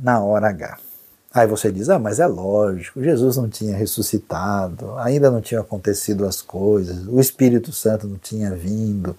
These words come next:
ainda a igreja não tinha o poder, porque quando o Espírito chega, aí tudo é diferente." Ah, é? Hum, que legal, né? O Espírito Santo vai descer no Pentecoste, a coisa acontece depois da ressurreição, da ascensão.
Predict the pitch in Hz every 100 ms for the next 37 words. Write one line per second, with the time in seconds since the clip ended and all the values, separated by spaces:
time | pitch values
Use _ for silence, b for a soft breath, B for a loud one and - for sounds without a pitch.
0 | B B B 117 117 127 117 110 101 110
1 | 104 101 - 110 107 101 110 98 90 117
2 | 110 117 - 113 123 127 113 104 - -
3 | - _ 123 127 110 101 - - 117 117
4 | 110 147 151 120 113 101 - 104 90 87
5 | 85 - _ - 196 135 101 147 185 _
6 | _ _ - 131 117 127 139 135 117 98
7 | - 214 220 95 85 85 87 120 143 B
8 | B B B B B B B B 175 147
9 | - 120 113 113 120 - 107 107 104 98
10 | 101 107 101 98 95 104 101 98 143 -
11 | 127 127 - - 175 139 _ _ _ 117
12 | 117 110 104 107 - 101 104 101 - 98
13 | 92 110 107 98 90 101 - 92 98 95
14 | - 95 98 92 101 - 117 120 - 117
15 | 120